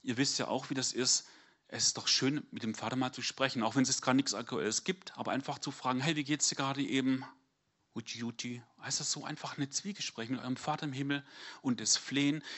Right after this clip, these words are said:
diese Bitte und Fürbitte, genau zu sagen, „Hey, das und das macht mir gerade eben Mühe.“ Also, bring das alles von Herrn. Er weiß das alles schon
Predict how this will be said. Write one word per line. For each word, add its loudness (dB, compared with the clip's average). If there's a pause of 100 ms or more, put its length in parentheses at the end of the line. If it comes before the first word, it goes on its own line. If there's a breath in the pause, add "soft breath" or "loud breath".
(140 loud breath)
diese -4 (120)
Bitte 0
und 0
Fürbitte, -2
genau 4
zu -2
sagen, 4
„Hey, 0
das 6
und 2
das 2
macht -2
mir -4
gerade 0
eben -4
Mühe.“ -2 (680 loud breath)
Also, -2 (380 loud breath)
bring 4
das 6
alles 2
von -2
Herrn. -2 (1000)
Er 0
weiß 6
das 0
alles 4
schon 6